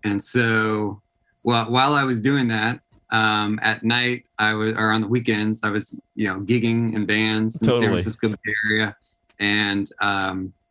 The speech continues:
Speaker 1: I would start to use, uh, C B D, uh, when I would play live music,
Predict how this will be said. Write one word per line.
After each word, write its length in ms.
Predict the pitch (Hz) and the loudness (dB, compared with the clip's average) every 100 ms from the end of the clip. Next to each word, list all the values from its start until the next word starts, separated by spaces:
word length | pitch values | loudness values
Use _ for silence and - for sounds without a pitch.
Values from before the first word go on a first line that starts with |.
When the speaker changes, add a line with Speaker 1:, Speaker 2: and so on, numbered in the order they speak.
| _ _ _ _ - | _ _ _ _ 0
Speaker 1:
I 180 | 101 | 0
would 560 | 107 110 104 98 95 - _ _ _ _ _ - | 2 0 0 -2 -4 -10 _ _ _ _ _ -16
start 640 | - - - - 117 113 | -12 -10 -4 0 0 -2
to 140 | - | -2
use, 760 | 113 110 113 110 110 107 - - - | 0 2 0 0 -2 -4 -6 -12 -12
uh, 220 | 95 - | -10 -10
C 260 | - - 117 | -6 -2 0
B 140 | 110 | 0
D, 500 | 92 110 110 110 113 - _ _ _ _ - | 0 0 2 -2 -6 -14 _ _ _ _ -6
uh, 320 | 98 95 92 | -2 -2 -2
when 200 | 90 107 | 0 0
I 60 | 98 | 2
would 180 | 98 95 | -2 -6
play 380 | - 113 107 | -2 0 0
live 260 | 104 101 95 | 0 0 0
music, 400 | 117 139 101 107 | 2 2 0 -4